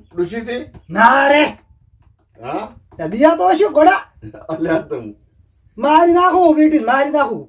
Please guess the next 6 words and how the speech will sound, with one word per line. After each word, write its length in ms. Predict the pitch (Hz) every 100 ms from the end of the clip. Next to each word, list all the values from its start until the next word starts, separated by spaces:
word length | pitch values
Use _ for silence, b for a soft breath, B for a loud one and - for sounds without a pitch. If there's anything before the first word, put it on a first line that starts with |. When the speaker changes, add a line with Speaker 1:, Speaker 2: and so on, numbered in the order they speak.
| -
Speaker 2:
વાળી 300 | 175 185 233
નાખું, 360 | 262 214 160
જાણી 180 | 170 190
જાણી. 260 | 202 180 156 - _ _ _ _ _ - - _ _ _ _
Speaker 1:
ફાળો, 240 | 131 156 160
ફાળો. 480 | 131 139 165 -